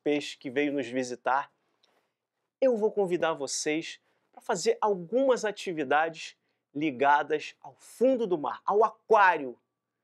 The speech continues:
Vamos fazer um aquário, vamos fazer um tubarão, um brinquedo com um tubarão,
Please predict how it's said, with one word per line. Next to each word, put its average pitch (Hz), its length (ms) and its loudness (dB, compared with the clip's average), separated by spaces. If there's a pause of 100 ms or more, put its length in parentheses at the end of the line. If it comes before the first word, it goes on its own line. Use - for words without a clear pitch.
(140)
Vamos 220 220 0
fazer 165 360 0
um 151 120 -4
aquário, 196 760 4 (300)
vamos 226 240 4
fazer 190 340 4
um 180 140 -4
tubarão, 175 560 2
um 196 60 -4
brinquedo 214 580 4
com 185 120 -10
um 165 60 -12
tubarão, 160 540 -2